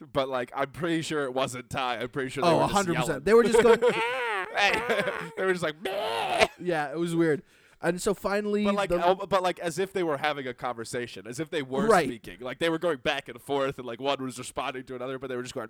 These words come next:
Speaker 1: "Meh." <laughs>
Speaker 2: Yeah, it sounded so bizarre.
Speaker 1: Yeah.
Speaker 2: And then let's call, let's call her Dorothy, the, the leader of the troop.
Speaker 1: Yeah, yeah, okay.
Speaker 2: Opens, opens the door, and out comes Pancake.
Speaker 1: Pancake's body.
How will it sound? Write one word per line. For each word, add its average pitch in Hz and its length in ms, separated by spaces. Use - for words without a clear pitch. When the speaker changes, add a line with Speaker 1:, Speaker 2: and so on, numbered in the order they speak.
Speaker 1:
"Meh." 440 600
<laughs> - 240
Speaker 2:
Yeah, 165 380
it 170 140
sounded 190 480
so 208 300
bizarre. 131 580
Speaker 1:
Yeah. 151 260
Speaker 2:
And 202 100
then 226 280
let's 233 240
call, 220 480
let's 202 220
call 202 200
her 190 120
Dorothy, 170 640
the, 151 180
the 139 180
leader 147 340
of 131 120
the 135 100
troop. 135 360
Speaker 1:
Yeah, 139 360
yeah, 110 260
okay. 117 180
Speaker 2:
Opens, 220 480
opens 247 340
the 214 100
door, 202 480
and 175 220
out 240 280
comes 190 440
Pancake. - 840
Speaker 1:
Pancake's 170 480
body. 95 420